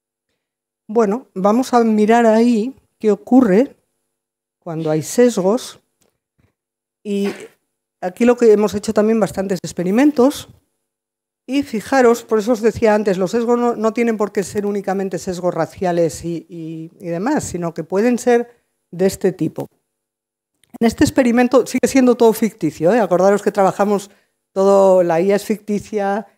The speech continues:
estos son muestras de tejido humano, pero es ficticio.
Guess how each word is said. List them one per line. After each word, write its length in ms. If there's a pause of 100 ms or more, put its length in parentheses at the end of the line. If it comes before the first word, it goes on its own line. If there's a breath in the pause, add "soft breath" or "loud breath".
(340)
estos 300
son 160
muestras 380
de 100
tejido 340
humano, 420
pero 140
es 100
ficticio. 800